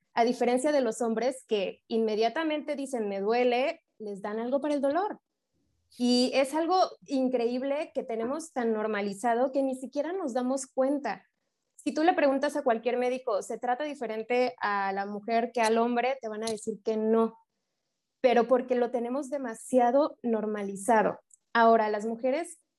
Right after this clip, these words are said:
estamos hechas para sentir dolor naturalmente. Así que desde pequeñas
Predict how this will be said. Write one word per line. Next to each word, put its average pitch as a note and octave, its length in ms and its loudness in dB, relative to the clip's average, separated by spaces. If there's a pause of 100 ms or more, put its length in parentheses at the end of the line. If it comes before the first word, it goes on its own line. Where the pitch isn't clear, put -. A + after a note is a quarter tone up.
estamos B3+ 840 -2 (320)
hechas D4 540 -2
para G3+ 540 0
sentir G#3 460 -2
dolor B3 420 6
naturalmente. G3 960 -2 (480)
Así B3+ 320 4
que C#4 300 6
desde A#3+ 400 4
pequeñas D4+ 720 2